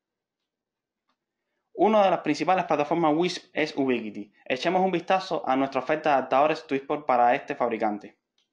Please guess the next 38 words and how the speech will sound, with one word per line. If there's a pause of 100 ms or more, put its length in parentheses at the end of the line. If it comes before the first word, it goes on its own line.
(1500)
El
primero
de
los
adaptadores
para
radios
V
N
T
es
el
adaptador
para
iso
Station. (360)
Es
un
adaptador
muy
simple
y
fácil
de
usar
que
permite
que
los
radios
Ubiquiti
con
su
conector
de
guía
de
ondas